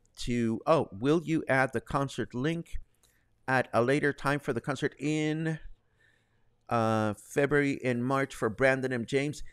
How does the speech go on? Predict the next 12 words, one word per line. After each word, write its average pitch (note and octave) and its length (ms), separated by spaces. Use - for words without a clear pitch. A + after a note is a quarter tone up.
Yes, A#2 520
we B2+ 360
will B2 220
certainly C3 640
do E3 240
that. F2+ 320
I A#2 160
know C3+ 280
that B2 180
they B2 100
have A#2 220
started C3+ 420